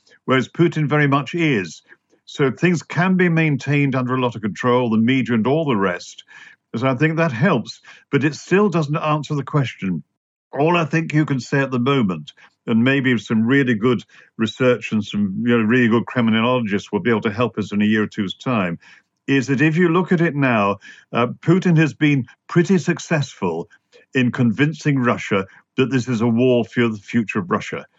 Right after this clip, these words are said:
Now, there's no way he could claim that at the start, but the more that nato came into it, the more he could claim it.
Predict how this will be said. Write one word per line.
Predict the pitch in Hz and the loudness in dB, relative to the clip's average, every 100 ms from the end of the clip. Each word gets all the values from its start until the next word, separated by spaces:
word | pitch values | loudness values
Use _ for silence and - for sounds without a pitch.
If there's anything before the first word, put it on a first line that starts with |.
| _ _ _ _ | _ _ _ _
Now, | 135 135 | 0 2
there's | 135 120 | 2 2
no | 147 202 | 2 2
way | 190 180 | 2 4
he | 151 | 2
could | 143 117 | 0 -4
claim | - 151 139 | -2 0 0
that | 131 135 | -2 -4
at | |
the | 117 | -8
start, | 110 - 175 127 82 - _ - _ - | -8 -4 0 0 -2 -10 _ -20 _ -4
but | 123 | 0
the | 131 | 0
more | 131 139 190 196 | 2 2 4 2
that | 170 | 2
nato | 160 151 143 | 0 0 -2
came | 127 147 135 | 0 0 2
into | 151 175 - 101 | 0 0 -2 -4
it, | 85 | -4
the | 131 | -4
more | 131 135 | -2 0
he | 127 | 0
could | 120 | -2
claim | - 131 104 | -2 -2 0
it. | 80 | -4